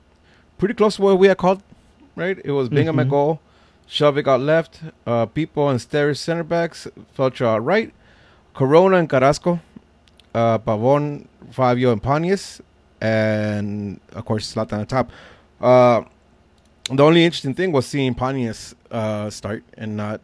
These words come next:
Speaker 1: Antuna. I think we all figured that Antuna would start, but he didn't. So we saw Pañez there, which I necessarily wasn't upset with.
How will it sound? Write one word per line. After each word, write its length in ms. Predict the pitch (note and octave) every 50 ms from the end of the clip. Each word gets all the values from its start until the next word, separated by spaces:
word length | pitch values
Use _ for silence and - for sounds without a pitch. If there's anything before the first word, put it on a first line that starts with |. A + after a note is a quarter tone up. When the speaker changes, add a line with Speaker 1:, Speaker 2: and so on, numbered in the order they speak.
| _ _ -
Speaker 1:
Antuna. 420 | G#2 G2+ F#2+ - G#2 G#2 A#2+ B2+ - _ _ _ _ _ _ _ _ _ _ _ - -
I 60 | A2+
think 220 | - B2 A2 G2
we 80 | G#2 A2
all 300 | G#2+ G#2+ G#2 G#2 G#2 G2+
figured 300 | - - G#2+ G2 G#2 G2
that 180 | G#2 G2+ F#2+ -
Antuna 120 | A2 G2+
would 140 | G2+ G2+ F#2+
start, 200 | - A#2 B2+ B2
but 100 | - G#2+
he 60 | G2 G2+
didn't. 260 | G2 G2+ G2+ B2 A#2+ _ _ _ _ _ _ _ _ _ _ _ _ _ _ _ _
So 180 | - - C3 B2
we 60 | B2
saw 160 | - E3 D#3
Pañez 340 | - - D3 D#3 D3+ C3 G#2+
there, 200 | A2+ A#2 A#2 B2+
which 300 | A2+ C3+ C3+ A2 - B2+ C3+ -
I 80 | G#2+ C3
necessarily 380 | C3 C#3+ C#3+ - - D3 C3+ B2
wasn't 240 | A#2 G#2 A#2 A#2
upset 280 | G#2+ - - F#3 G#3+ D3+
with. 120 | B2 D#3